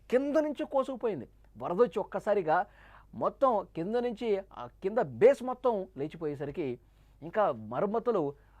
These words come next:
తాత్కాలికంగా చేసినా ప్రయోజనం లేదు, మళ్ళీ పరిస్థితులు మొదటికి వస్తాయి. అందుకే హుటాహుటిన చాలా వేగంగా యుద్ధ ప్రాతిపదికన చర్యలు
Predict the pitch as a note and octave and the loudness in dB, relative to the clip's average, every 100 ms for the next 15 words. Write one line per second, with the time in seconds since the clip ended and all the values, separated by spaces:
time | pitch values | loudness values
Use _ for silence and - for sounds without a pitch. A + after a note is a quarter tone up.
0 | - A3 G3 - B3+ A3+ A#3 G3 G3 G3+ | -12 -4 -4 2 2 2 0 -4 -4 -2
1 | G#3+ D#3+ E3 A3 A3+ F3+ E3 F3 A#2 - | -4 -2 2 2 2 -2 0 0 -4 -10
2 | _ - C3+ A#3 B3 G#3 G3 F#3+ F3+ C#3+ | _ -10 -2 0 0 -4 -6 -6 -6 -6
3 | F#3 G3+ D3 - A#2+ E3 A3+ A3+ D4+ _ | -8 -8 -10 -8 -10 -8 0 0 0 _
4 | - - - C3+ A#3+ A3+ G#3 F3 D3+ - | -20 -20 -12 -2 2 2 0 -4 -6 -16
5 | - F#3+ D3+ G#2 A#2+ G3+ G#3+ G#3+ F#3 A#2+ | -8 -4 -4 -2 -2 0 0 -2 -4 -6
6 | B2+ G#3 G3+ G3 F#3+ G3 F#3+ D3+ C3+ E3 | -4 -4 -2 -6 -6 -6 -6 -6 -6 -6